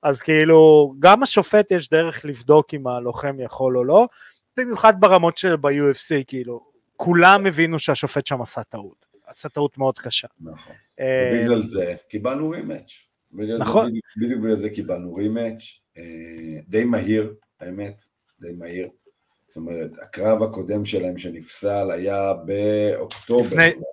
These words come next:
Speaker 1: כן,
Speaker 2: אוקטובר.
Speaker 1: כן.
Speaker 2: באוקטובר, נכון? כן. אה, בסיבוב ראשון, אז בעצם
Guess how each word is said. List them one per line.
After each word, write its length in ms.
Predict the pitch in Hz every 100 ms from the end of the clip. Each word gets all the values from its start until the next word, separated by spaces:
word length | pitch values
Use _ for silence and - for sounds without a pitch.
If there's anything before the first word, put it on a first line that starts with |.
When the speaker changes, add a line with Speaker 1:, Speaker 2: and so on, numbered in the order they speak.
| - - _ _
Speaker 1:
כן, 160 | 156 143
Speaker 2:
אוקטובר. 320 | 233 139 127
Speaker 1:
כן. 60 | 120 _ _ _ _
Speaker 2:
באוקטובר, 600 | 87 87 - 98 78 67 -
נכון? 360 | - 92 87 -
כן. 140 | - - _ _ _ _ _ _ - - _ _ _
אה, 360 | 95 95 90 90 87
בסיבוב 440 | 82 95 107 95
ראשון, 440 | 92 - 120 123
אז 120 | 110 90
בעצם 440 | 104 107 110 104